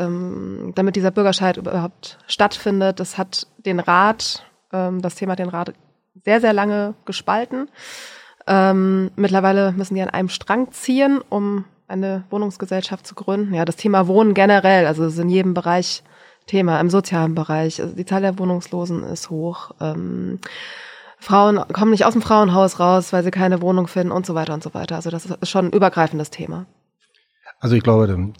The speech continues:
Speaker 2: das zentrale Thema, was die meisten Leute hier beschäftigt hat in der Stadt, ist der Neumarkt, der Stillstand, der Ausstieg des Investors, kein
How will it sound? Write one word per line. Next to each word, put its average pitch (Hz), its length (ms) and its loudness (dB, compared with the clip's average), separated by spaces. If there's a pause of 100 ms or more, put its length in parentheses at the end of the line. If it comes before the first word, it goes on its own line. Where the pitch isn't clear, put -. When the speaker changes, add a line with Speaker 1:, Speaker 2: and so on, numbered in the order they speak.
(120)
Speaker 2:
das 110 340 -6
zentrale 110 420 0
Thema, 120 280 2
was 107 140 -2
die 110 100 -4
meisten 131 300 0
Leute 123 180 0
hier 113 120 2
beschäftigt 107 460 -2
hat 101 120 -2
in 98 100 -2
der 98 80 -2
Stadt, 98 240 -4
ist 92 160 -8
der 101 60 -4
Neumarkt, 123 560 2
der 98 80 -8
Stillstand, 120 580 0
der 98 100 -4
Ausstieg 120 380 -4
des 104 180 -6
Investors, 120 680 -4
kein 120 440 2